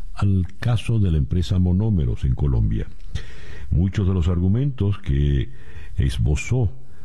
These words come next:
eh, Borges en la entrevista y días antes, nos remitieron necesariamente, alborotaron la memoria y nos llevaron a finales del dos mil diecinueve, cuando en la ciudad de Bogotá renunció a la embajada del gobierno interino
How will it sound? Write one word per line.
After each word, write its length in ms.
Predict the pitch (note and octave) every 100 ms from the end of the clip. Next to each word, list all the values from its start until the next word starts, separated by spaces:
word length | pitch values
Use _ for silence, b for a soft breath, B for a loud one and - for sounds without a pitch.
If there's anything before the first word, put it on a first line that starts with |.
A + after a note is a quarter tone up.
| B B - -
eh, 180 | C2 A1+
Borges 460 | F#2+ B2 - B1+
en 120 | A#1
la 60 | C2
entrevista 600 | D2+ E2 F2 B2+ - B1 -
y 80 | C2+
días 340 | C#2 C2+ D#2+
antes, 480 | F#2+ C#2+ A1 A2 - B B B B B B
nos 240 | C3 E3+
remitieron 760 | G3 G#3 F3+ - D3+ C#3 C3 B2
necesariamente, 1000 | G#2 D2 D2 G2+ G#2+ D#2 D2+ C#2 - B1+ - - -
alborotaron 680 | B1 C2+ D2 D2+ G#2+ G#2 G2
la 80 |
memoria 440 | G2 A2 C#3 C#3+ C3
y 60 |
nos 180 | G2+ F#2
llevaron 480 | D#2+ D#2+ F2+ F2+ F#2 B B B B B
a 80 | -
finales 420 | - E2+ A#2 E3
del 120 | C#3 B2
dos 180 | G#2
mil 140 | B2 B2
diecinueve, 560 | A#2 B2 B2 G2+ F2
cuando 480 | F#2 E2+ E2 D2+ D2 B B B
en 280 | C#3+ F3 D3
la 80 | A2
ciudad 260 | G2 G#2
de 60 | G2+
Bogotá 420 | A2 A#2+ - D3+
renunció 560 | B2 E2+ D#2 - G#2 G2
a 40 |
la 80 | F2
embajada 500 | C2 C2 E2+ F2 E2+
del 120 | C#2+
gobierno 380 | A#1 C2+ E2+ E2
interino 480 | D#2 D#2+ C2+ C2